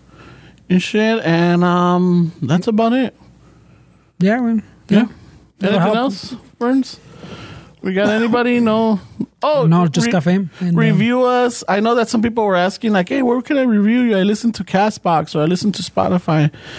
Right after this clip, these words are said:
Speaker 1: You know, um, iTunes. If you know somebody that has iTunes, just fucking hack their account and jump in and fucking type in something
Speaker 2: <laughs> Right
Speaker 1: good.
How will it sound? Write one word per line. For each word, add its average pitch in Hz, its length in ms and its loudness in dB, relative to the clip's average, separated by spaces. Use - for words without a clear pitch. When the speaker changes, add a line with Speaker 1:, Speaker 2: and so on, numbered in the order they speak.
Speaker 1:
You - 80 -6
know, 254 140 0
um, 233 480 -2
iTunes. 247 480 0
If 202 100 0
you 214 80 2
know 247 300 2
somebody 240 340 -2
that 180 140 0
has 185 200 0
iTunes, 247 640 0
just 233 220 -2
fucking 233 280 -2
hack 214 200 -2
their 233 120 0
account 202 400 -2
and 180 120 0
jump 190 240 0
in 196 240 0
and 160 140 0
fucking 175 320 -2
type 180 240 -2
in 180 100 2
something 175 300 -2
Speaker 2:
<laughs> 233 100 0
Right 285 140 0
Speaker 1:
good. 339 60 0